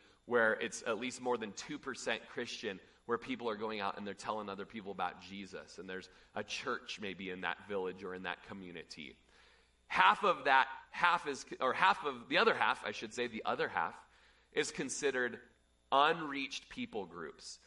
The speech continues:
That means that half the population right now, so half of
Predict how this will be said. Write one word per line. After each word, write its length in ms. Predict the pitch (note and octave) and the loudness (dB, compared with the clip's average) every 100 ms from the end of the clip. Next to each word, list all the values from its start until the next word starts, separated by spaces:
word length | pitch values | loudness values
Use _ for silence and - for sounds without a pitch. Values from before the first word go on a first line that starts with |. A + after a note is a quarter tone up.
| _ _ | _ _
That 200 | C#3+ E3 | 4 4
means 300 | E3+ D#3+ D3+ | 2 -2 -2
that 200 | C3 A#2 - - _ | 2 2 0 -16 _
half 400 | - D#3 F#3+ - | 4 6 6 4
the 60 | E3 | -2
population 640 | F3 E3+ E3+ D3 - B2+ | 2 2 4 0 0 -4
right 160 | G#2 F#2+ | -2 -2
now, 300 | G2 F#2+ G2+ | -2 -2 -4
so 220 | A2+ G#2 | -4 -2
half 280 | G#2+ C3+ | 2 2
of 80 | D3+ | 2